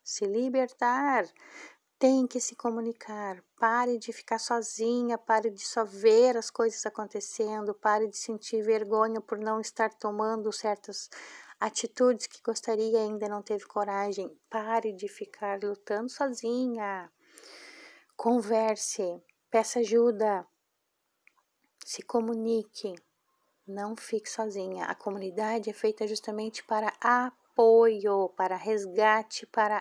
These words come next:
apoio, para sustentar umas às outras. Eu estou aqui guiando, liderando vocês pela minha experiência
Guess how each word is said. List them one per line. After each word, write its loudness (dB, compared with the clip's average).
apoio, 2
para 2
sustentar -2
umas 2
às -4
outras. -4
Eu -2
estou -2
aqui -2
guiando, 2
liderando 0
vocês 0
pela -2
minha -2
experiência -6